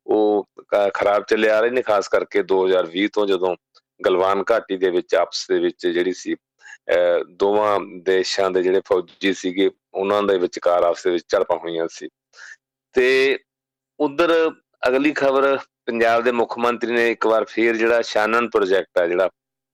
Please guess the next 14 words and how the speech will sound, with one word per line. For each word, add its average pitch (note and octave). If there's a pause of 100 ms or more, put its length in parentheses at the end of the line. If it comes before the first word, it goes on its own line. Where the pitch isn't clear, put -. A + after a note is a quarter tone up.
(100)
ਅਹ, F#2+
ਜਿਹੜਾ G#2
ਜੋਗਿੰਦਰ G2+
ਨਗਰ F#2+ (100)
ਲੱਗਿਆ F#2+
ਹੋਇਆ F#2+
ਹਿਮਾਚਲ F#2
ਦੇ F#2
ਵਿੱਚ, F2 (500)
ਉਹ A2+
ਪੰਜਾਬ G#2
ਨੂੰ G#2
ਦੇਣ G2
ਦੀ F#2